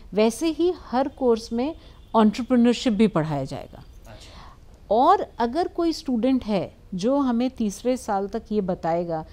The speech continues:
Speaker 1: कि मेरे को तो अपना ही बिजनेस शुरू करना है, उस स्टूडेंट को हम हैंड होल्ड करेंगे,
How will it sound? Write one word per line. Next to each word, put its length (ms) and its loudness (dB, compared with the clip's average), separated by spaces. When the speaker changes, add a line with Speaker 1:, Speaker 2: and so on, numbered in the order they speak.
Speaker 1:
कि 80 -4
मेरे 280 2
को 160 -4
तो 120 -2
अपना 300 -2
ही 160 6
बिजनेस 400 4
शुरू 280 2
करना 340 -4
है, 500 -10
उस 260 2
स्टूडेंट 480 -2
को 160 -4
हम 280 -4
हैंड 260 0
होल्ड 260 4
करेंगे, 540 -4